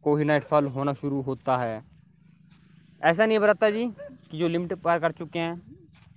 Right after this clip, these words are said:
कोई बात नहीं, होता रहता है, क्योंकि ये एनर्जी है। वो आपने अगर शायद rule of third time एक rule है, अ, science का, energy neither be created, neither be destroyed,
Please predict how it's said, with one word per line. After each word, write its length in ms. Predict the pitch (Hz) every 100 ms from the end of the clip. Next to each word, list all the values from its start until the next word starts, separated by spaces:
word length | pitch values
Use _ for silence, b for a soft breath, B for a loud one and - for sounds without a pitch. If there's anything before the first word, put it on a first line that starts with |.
| - - - - - _ - -
कोई 120 | 185
बात 180 | 196 202
नहीं, 160 | 214
होता 260 | 202 196 220
रहता 360 | 202 - 208 208
है, 180 | 180
क्योंकि 280 | 165 180 175
ये 140 | 185 175
एनर्जी 440 | 165 165 160 196
है। 440 | 170 175 185 196 _ _ _ _ _ _ -
वो 120 | 151
आपने 400 | 165 165 165 165 165
अगर 300 | 160 160 - - _ - -
शायद 200 | 156 156
rule 200 | 151 165
of 100 | 175
third 220 | 139 160 160
time 180 | 165 165
एक 160 | 151
rule 220 | 160 160
है, 140 | 156 160
अ, 80 | - _ _ _ _ _ - 123 127 123 123 120
science 300 | 151 156 -
का, 280 | 170 185 - b b b b b -
energy 580 | 147 - 147 175 170 180
neither 360 | 180 170 180
be 120 | 185 -
created, 440 | - 170 151 165 165
neither 400 | 175 165 151 180
be 100 | 165
destroyed, 500 | 156 - 165 165